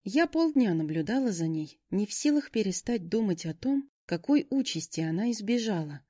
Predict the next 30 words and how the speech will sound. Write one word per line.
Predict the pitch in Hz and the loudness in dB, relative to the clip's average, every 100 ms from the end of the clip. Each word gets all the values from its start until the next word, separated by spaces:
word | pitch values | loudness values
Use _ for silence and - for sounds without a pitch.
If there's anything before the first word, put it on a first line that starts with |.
| _ | _
о | 170 | -8
том, | 170 226 277 226 | -4 2 4 2
что | - - 190 | -2 -4 -2
было | 156 247 277 | 0 2 2
бы, | 175 160 147 _ | 0 -4 -6 _
проведи | 170 165 165 170 247 | -4 0 -2 0 0
она | 240 196 220 | 2 0 0
ритуал, | 220 - 247 196 156 - | -2 -2 -2 -2 -6 -8
как | - 170 | -8 -4
это | 175 160 | -4 -2
было | 170 165 | 0 0
изначально | 156 160 160 - 214 226 | 0 0 -2 -2 -2 -2
задумано. | 208 226 196 170 151 147 - _ _ _ _ _ | -2 -2 -2 -2 -4 -8 -16 _ _ _ _ _
А | - 160 | -4 -4
вдруг | 151 226 277 | 0 0 0
получилось | - 220 277 - 294 190 165 | -2 0 2 2 2 0 -2
бы? | 160 135 _ _ _ _ _ | -6 -10 _ _ _ _ _
А | 170 | -4
если | 160 247 - 180 | 2 2 2 -2
нет?» | 165 165 220 - _ _ _ _ _ _ | 0 0 -2 -6 _ _ _ _ _ _
Теперь | - 185 180 254 | -6 -4 0 2
мы | 233 | 2
никогда | 233 233 262 254 269 | 2 0 0 2 2
не | 185 | 2
узнаем | 165 156 220 247 165 | 0 0 0 2 0
ответ | 160 160 233 - | -2 -2 -2 0
на | 165 | -2
этот | 175 185 180 | -2 -6 -8
вопрос. | 180 - 156 143 - _ _ _ _ _ _ _ _ _ _ | -8 -6 -8 -8 -12 _ _ _ _ _ _ _ _ _ _
Вечером | 170 262 269 196 180 156 | 0 2 2 -2 -4 -6